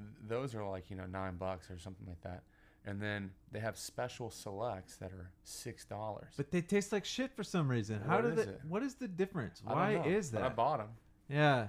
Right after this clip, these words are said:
Speaker 2: I don't know
Speaker 1: I mean,
Speaker 2: why they taste like shit, but they,
Speaker 1: well,
Speaker 2: there's a definite
Speaker 1: they,
Speaker 2: difference.
Speaker 1: they taste different for sure. I
Speaker 2: Yeah.
Speaker 1: don't think I've ever had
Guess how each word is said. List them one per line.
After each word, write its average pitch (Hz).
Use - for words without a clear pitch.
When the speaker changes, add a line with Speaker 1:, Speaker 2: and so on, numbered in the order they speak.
Speaker 2:
I 151
don't 190
know 208
Speaker 1:
I -
mean, 170
Speaker 2:
why 170
they 160
taste 151
like 127
shit, 120
but -
they, 127
Speaker 1:
well, 123
Speaker 2:
there's 139
a 139
definite 170
Speaker 1:
they, 147
Speaker 2:
difference. 107
Speaker 1:
they 107
taste 117
different 151
for 120
sure. 131
I 170
Speaker 2:
Yeah. 156
Speaker 1:
don't 139
think 139
I've 123
ever 110
had 110